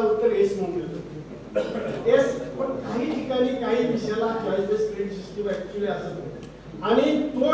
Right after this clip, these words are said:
डेटा तुमच्या वेबसाईटवरनं चेक करून कदाचित या ठिकाणी नाही आणि तुम्ही येस असं म्हणता. तर तुम्हाला तिथं पर्सेंटेज द्यायचं. म्हणजे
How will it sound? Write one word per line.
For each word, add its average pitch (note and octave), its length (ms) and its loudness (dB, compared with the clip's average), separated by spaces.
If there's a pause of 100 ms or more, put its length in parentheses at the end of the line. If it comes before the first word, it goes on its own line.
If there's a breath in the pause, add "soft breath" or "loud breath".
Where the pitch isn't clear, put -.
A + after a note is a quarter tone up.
डेटा B3+ 320 6 (160)
तुमच्या A#3+ 300 4
वेबसाईटवरनं A#3 920 8
चेक C4+ 320 8
करून A3+ 460 8 (380)
कदाचित B3+ 1080 2
या A#3+ 140 8
ठिकाणी B3+ 360 4
नाही B3 260 10
आणि B3 180 8
तुम्ही A#3+ 180 6
येस G#3 220 6
असं - 140 0
म्हणता. - 760 -8
तर B3+ 160 10
तुम्हाला B3+ 260 8 (120)
तिथं C#4 280 4
पर्सेंटेज A#3+ 640 2
द्यायचं. - 260 0 (680)
म्हणजे G3 240 10